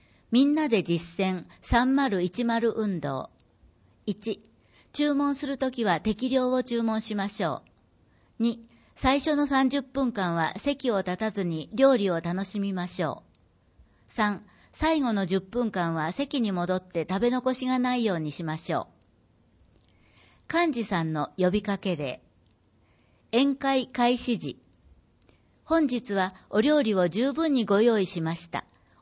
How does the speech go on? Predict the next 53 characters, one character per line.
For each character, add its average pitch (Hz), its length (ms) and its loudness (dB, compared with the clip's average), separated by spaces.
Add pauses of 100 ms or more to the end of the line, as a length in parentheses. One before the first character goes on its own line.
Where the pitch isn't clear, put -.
お 196 60 -2
酌 247 300 0
に 247 140 2
回 240 280 4
る 247 120 2
前 240 260 2
に 160 200 -4 (120)
最 269 240 2
初 294 160 2
の 277 100 2
三 277 260 2
十 277 120 -2
分 269 300 -4
間 190 220 0
は 165 160 2
お 180 60 0
席 254 300 -4
に 185 140 -2
つ - 160 -18
き、 175 200 -4 (220)
ご 208 140 2
ゆ 269 120 4
っ - 40 -4
く - 200 -8
り 247 140 -2
お 180 100 2
召 208 120 2
し 220 140 -2
上 208 100 2
が 196 120 0
り 190 120 -4
く 185 100 -6
だ 175 140 0
さ 165 180 -4
い。 - 80 -6 (1400)
お 226 60 0
開 254 280 0
き 175 140 -4
前。 160 320 -2 (920)
最 339 260 2
後 277 120 4
の 220 140 4
十 196 140 2
分 240 300 -2
間 175 220 0
は 165 180 0
自 196 160 4
分 269 200 2
の 285 120 2
席 285 280 -2
に 202 120 0
戻 175 280 0
り、 156 200 -6